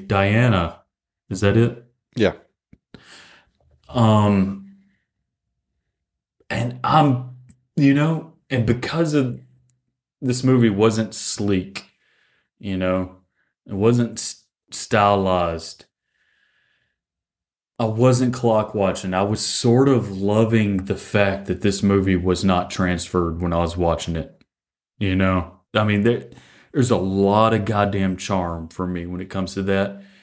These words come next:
Speaker 1: And the ending, where is a freeze frame with the old sheriff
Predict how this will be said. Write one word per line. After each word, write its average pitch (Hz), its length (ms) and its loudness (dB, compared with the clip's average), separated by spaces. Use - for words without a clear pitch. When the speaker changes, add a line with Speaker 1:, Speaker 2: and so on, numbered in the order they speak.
Speaker 1:
And 113 180 2
the 113 320 0
ending, 135 720 0
where 107 280 4
is 95 160 -2
a 87 60 -4
freeze 117 440 2
frame 101 800 0
with 95 240 -2
the 98 60 2
old 95 320 2
sheriff 92 720 0